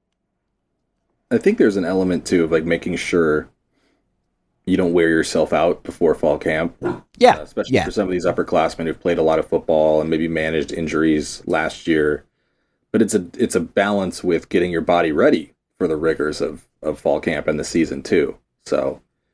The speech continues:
Speaker 1: that might be, I don't know, Ian, maybe, um, it's maybe, uh, maybe a good story idea.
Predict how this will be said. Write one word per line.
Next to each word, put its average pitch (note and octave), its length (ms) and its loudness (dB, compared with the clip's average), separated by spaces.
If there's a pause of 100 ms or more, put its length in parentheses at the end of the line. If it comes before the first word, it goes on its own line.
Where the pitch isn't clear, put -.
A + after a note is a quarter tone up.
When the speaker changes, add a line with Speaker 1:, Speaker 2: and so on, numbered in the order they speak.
(100)
Speaker 1:
that G2+ 100 0
might F2 260 0
be, E2 400 0
I - 60 -4
don't A#3+ 80 2
know, A#3+ 60 2
Ian, G#2 240 2
maybe, - 180 0
um, - 140 -2
it's - 160 -2
maybe, D#4 260 6
uh, E4+ 160 2
maybe E4+ 200 4
a D#4 40 4
good - 160 0
story - 320 0
idea. D2+ 360 0